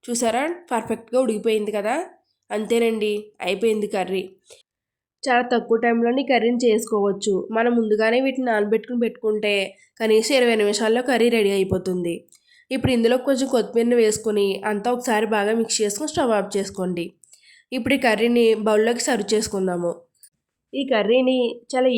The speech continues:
ఈజీగా అలానే టేస్టీగా ఎలా తయారు చేయాలో చేసి చూపించాను కదా. ఇప్పుడు ఈ కర్రీ మీకు నచ్చితే ఇంట్లో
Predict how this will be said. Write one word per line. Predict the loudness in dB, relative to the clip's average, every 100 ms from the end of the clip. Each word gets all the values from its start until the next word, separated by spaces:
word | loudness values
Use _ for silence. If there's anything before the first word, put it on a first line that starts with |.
| 0
ఈజీగా | 0 -2 0 0 -2 -4
అలానే | -2 0 0 0
టేస్టీగా | 0 0 0 0 0
ఎలా | 0 -2
తయారు | -2 -4 -2
చేయాలో | -2 -2 -2 -2
చేసి | -2 -2
చూపించాను | -6 -8 -6 -6 -6
కదా. | -4 -4 -6 -12 _ _ -8 -4
ఇప్పుడు | 0 0
ఈ | 0
కర్రీ | 0 0 0
మీకు | -2 -2
నచ్చితే | -4 -4 -2 -2 -2 -2
ఇంట్లో | -6 -2